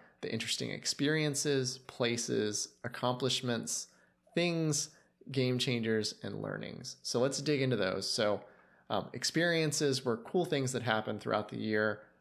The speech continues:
Places were places that I visited throughout the year. Accomplishments were things that I was proud of. So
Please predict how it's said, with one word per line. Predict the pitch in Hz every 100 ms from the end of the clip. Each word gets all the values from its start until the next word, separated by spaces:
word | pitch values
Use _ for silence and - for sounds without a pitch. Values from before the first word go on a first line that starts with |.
| _
Places | - 139 135 135 113 - - _ _ -
were | 117 110 - -
places | - 120 123 110
that | 98
I | 98
visited | 113 156 139 135 131
throughout | 131 127 120 120
the |
year. | 123 120 117 117 117 - - _ _ -
Accomplishments | - - 170 160 - 135 -
were | 117
things | - 113 113
that | -
I | 101
was | 98
proud | - - 143 143 139
of. | 135 131 127 - _ _ _ _ _ _ _ _ _ _ _ _ _ _ _
So | -